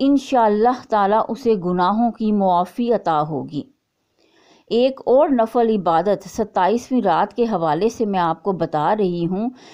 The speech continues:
इसके करने से इंशाअल्लाह ताला सवाब अज़ीम हासिल होगा। वो नफल इबादत ये है,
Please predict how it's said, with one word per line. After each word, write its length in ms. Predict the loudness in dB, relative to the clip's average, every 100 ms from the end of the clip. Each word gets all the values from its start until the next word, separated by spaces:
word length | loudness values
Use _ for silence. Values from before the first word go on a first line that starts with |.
| -12
इसके 320 | -6 -4 -2 -2
करने 380 | 2 0 2 0
से 140 | 0 -2
इंशाअल्लाह 880 | 0 0 0 0 0 0 0 -2 -2
ताला 340 | -2 0 0
सवाब 480 | 0 -2 -2 0 2 2
अज़ीम 360 | 0 -2 -2 -2
हासिल 360 | -4 -4 -8 -8
होगा। 380 | -8 -6 -6 -8 _ -20 -20 -4
वो 160 | 2 4
नफल 380 | 4 2 0 0
इबादत 440 | 0 0 2 0 -4
ये 260 | -4 -2 -2
है, 220 | -6